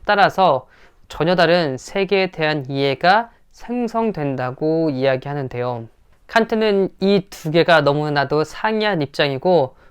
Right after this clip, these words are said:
어떤 것이 옳은지 그 증명이 불가능하기 때문에 우선 그것을 그냥 모순 그 자체로, 이율 배반 그 자체로 놔두는데요. 헤겔은 이것을 어떻게 통합하려고 하는지 아마도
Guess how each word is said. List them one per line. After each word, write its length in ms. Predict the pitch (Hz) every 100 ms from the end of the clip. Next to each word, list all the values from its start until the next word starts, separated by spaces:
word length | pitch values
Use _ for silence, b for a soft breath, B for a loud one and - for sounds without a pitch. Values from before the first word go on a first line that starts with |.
| b
어떤 480 | 139 151 - 208 190
것이 260 | 170 -
옳은지 920 | 160 - 156 175 170 147 147 151 131 151
그 120 | 240
증명이 520 | - - 175 165 160
불가능하기 600 | - 156 156 180 170 147 -
때문에 580 | 156 135 135 135 139 131 b b b b
우선 380 | 135 165 160 -
그것을 640 | - 156 143 190 170 131 b b b
그냥 280 | - 151 127
모순 380 | 151 156 196 180
그 160 | -
자체로, 600 | 165 131 - 147 131 117 - - - -
이율 400 | 139 156 165 160
배반 480 | 151 139 151 165 175
그 160 | - 156
자체로 640 | 139 - - 165 233 277 b b b b
놔두는데요. 800 | 120 135 151 143 135 127 135 117 _ _ _ _
헤겔은 380 | 208 196 180 175
이것을 240 | 147 147 127
어떻게 440 | - - 139 147
통합하려고 640 | - 196 185 - 143 135
하는지 520 | 175 147 127 165 135 b b b
아마도 640 | - 143 151 143 139 139